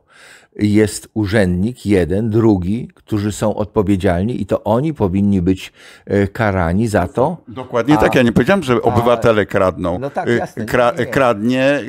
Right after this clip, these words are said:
Speaker 2: y, kradną urzędnicy,
Speaker 1: Nie,
Speaker 2: no.
Speaker 1: jasne, tylko ja chciałem wyjaśnić, że, e, rzeczywiście,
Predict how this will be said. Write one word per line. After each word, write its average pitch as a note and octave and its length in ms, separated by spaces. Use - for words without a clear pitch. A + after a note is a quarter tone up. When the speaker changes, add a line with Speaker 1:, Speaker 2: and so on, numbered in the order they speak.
Speaker 2:
y, - 40
kradną A2+ 340
urzędnicy, D3 840
Speaker 1:
Nie, F#2 100
Speaker 2:
no. F#2 80
Speaker 1:
jasne, C3 300
tylko A#2 280
ja A#2+ 120
chciałem D3+ 280
wyjaśnić, C3 480
że, G2+ 260
e, G#2+ 100
rzeczywiście, A#2+ 800